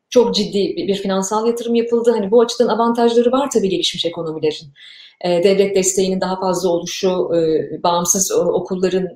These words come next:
e, çok daha fazla veli desteği alabilmesi falan gibi. Ama ne kadar da olsa tabii ki okullarda da vakalar ortaya çıkıyor. Biraz daha şeffaf olabilir belki burası,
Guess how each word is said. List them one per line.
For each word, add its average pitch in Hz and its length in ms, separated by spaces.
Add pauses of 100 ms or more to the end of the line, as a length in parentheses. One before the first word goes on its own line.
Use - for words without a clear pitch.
e, 160 300
çok 196 200
daha 180 160
fazla 180 300
veli 175 280
desteği 180 380
alabilmesi 180 580
falan 202 360
gibi. 156 160
Ama 220 240 (260)
ne 254 120
kadar 214 360
da 185 100
olsa 180 280
tabii 233 180
ki - 80
okullarda 214 480
da 208 100
vakalar 214 360
ortaya 214 360
çıkıyor. 220 400
Biraz 294 280
daha 269 120
şeffaf 247 380
olabilir 233 380
belki 190 300
burası, 170 480